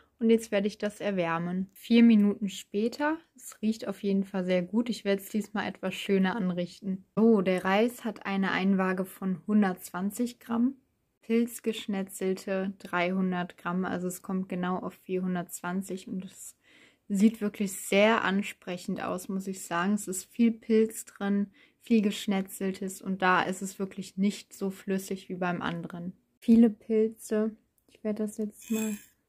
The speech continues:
schön verrühren. Wirklich super gut gewürzt. Ich mag es sehr salzig und es ist salzig.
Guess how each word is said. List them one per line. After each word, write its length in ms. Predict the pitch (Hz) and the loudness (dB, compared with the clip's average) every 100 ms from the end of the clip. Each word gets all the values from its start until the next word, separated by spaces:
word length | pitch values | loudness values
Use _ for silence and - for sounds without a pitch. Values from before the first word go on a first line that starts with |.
| _ | _
schön 400 | - - 220 240 | -20 -4 2 2
verrühren. 720 | 247 214 202 208 226 269 339 _ _ | 2 -2 4 6 6 4 2 _ _
Wirklich 580 | 196 208 214 208 202 - | 2 2 4 0 0 -10
super 440 | - 214 208 208 | -2 -2 2 2
gut 300 | 196 196 - | 4 0 0
gewürzt. 760 | 202 180 185 190 202 - - - _ _ | 0 2 2 2 0 -6 -20 -20 _ _
Ich 160 | 208 - | -10 0
mag 280 | 196 226 | 0 0
es 80 | - | -2
sehr 140 | 208 196 | 0 2
salzig 580 | 190 202 226 - 233 | 4 4 2 -4 -6
und 140 | 196 202 | -6 -8
es 140 | - | -10
ist 240 | - 226 - | -10 -10 -4
salzig. 640 | 196 208 220 - 233 240 | -2 -2 -2 -2 -2 -2